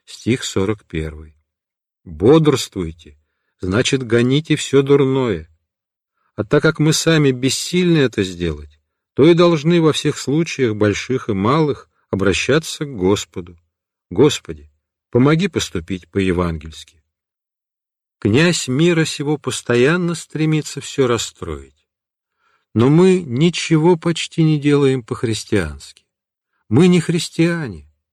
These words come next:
В лучшем случае совершаем отдельные добрые дела, и то не ради Бога, не ради Христа, а просто по влечению сердца.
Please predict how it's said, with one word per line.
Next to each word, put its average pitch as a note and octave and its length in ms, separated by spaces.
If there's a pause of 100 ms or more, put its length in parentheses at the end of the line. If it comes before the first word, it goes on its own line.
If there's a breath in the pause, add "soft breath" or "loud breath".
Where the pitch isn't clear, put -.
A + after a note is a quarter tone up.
(420)
В G2+ 60
лучшем E3+ 320
случае E3 420
совершаем D#3 640
отдельные C3 640
добрые A#2 480
дела, G#2 400
и A#2 160
то B2 220
не C3 160
ради D3 320
Бога, C#3 580 (460)
не A2 160
ради C#3+ 240
Христа, B2 720 (420)
а B2+ 80
просто F#3+ 400
по G#2+ 200
влечению A2 640
сердца. D#2+ 600